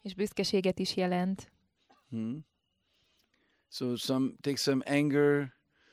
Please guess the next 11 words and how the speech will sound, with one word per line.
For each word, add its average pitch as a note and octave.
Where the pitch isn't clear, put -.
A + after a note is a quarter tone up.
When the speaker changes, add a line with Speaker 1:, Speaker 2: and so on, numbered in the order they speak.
Speaker 2:
some A2+
pride, C#3+
Speaker 1:
Fogunk G3+
egy G3
kis -
dühöt, A3
egy F#3+
kis F3
büszkeséget, G#3+
Speaker 2:
some B2
coquettishness. C#3